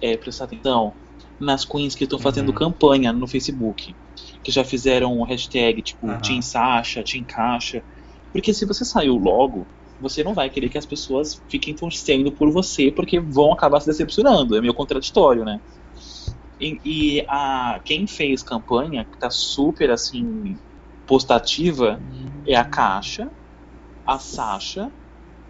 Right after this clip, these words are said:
Speaker 1: e a Miss Fame. Então, não sei.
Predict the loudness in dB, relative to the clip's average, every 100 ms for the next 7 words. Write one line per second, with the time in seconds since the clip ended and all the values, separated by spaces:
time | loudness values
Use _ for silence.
0 | -20 -20 -20 -20 -20 -18 -6 -4 -2 -6
1 | -6 -6 -6 -10 -16 -20 -20 -20 -20 -20
2 | -10 -8 -6 -4 -2 -2 -6 -6 -8 -8
3 | -16 -18 -6 -6 -4 2 6 6